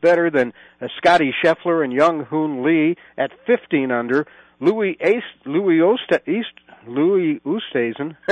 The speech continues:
<laughs> and Justin Thomas, fourteen under par, and Brooks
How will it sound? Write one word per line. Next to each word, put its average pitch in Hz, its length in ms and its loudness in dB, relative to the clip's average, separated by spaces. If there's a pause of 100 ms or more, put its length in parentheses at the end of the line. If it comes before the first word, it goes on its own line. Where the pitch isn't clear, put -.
(180)
<laughs> - 320 -16
and 139 160 -4
Justin 170 320 0
Thomas, 185 360 -2 (380)
fourteen 190 460 4
under 123 260 -2
par, 131 340 2 (440)
and 123 440 -4
Brooks 196 280 0